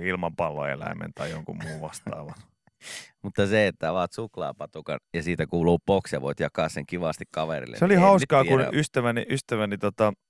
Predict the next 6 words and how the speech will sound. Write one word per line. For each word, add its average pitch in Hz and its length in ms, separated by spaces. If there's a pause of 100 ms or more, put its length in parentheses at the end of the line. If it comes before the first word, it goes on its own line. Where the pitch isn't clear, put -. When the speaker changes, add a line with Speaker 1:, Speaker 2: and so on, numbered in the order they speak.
(720)
Speaker 1:
ystäväni 110 400
Joonas 117 420
nauratti 87 380
niin 90 220
paljon, 87 260
tota, 85 240